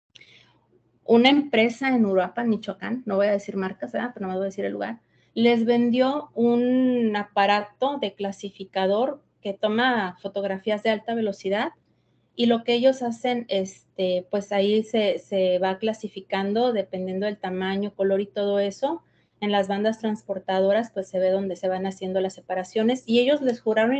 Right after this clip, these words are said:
y les perjuraron que ellos iban a poder detectar cuando la mo-, cuando la naranja fuera picada por la mosca y separarla. Cuando yo empecé a investigar más de esto, yo dije, "O sea, es mentira, no, no se va a poder porque, o sea, el piquete es más pequeño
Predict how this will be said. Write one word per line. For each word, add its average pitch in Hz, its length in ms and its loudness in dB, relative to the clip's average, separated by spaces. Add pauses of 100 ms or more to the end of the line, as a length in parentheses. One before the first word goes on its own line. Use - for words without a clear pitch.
y 233 40 2
les 226 160 -2
perjuraron 202 520 -2
que 202 120 -8
ellos 214 260 -4
iban 214 180 -2
a 220 100 -6
poder 196 200 2
detectar 196 480 -4
cuando 220 240 2
la 185 140 0
mo-, 190 380 -2
cuando 190 240 2
la 185 160 4
naranja 220 640 4
fuera 254 540 4 (580)
picada 247 640 6
por 220 160 -2
la 190 120 0
mosca 185 500 -6 (1120)
y 208 120 0
separarla. 170 680 -2 (640)
Cuando 220 220 6
yo 233 100 6
empecé 302 300 0
a 269 100 2
investigar 262 420 0
más 226 180 2
de 220 140 0
esto, 220 220 -6
yo 208 120 0
dije, 196 360 -4
"O 202 60 -8
sea, 196 220 -4
es 190 200 -4
mentira, 190 500 -2
no, 190 260 0
no 202 140 0
se 226 140 -2
va 220 80 4
a 220 100 -4
poder 226 300 2
porque, 208 340 -2
o 185 60 -4
sea, 214 120 0
el 214 100 -6
piquete 226 640 0
es 226 180 -4
más 233 440 2
pequeño 302 680 2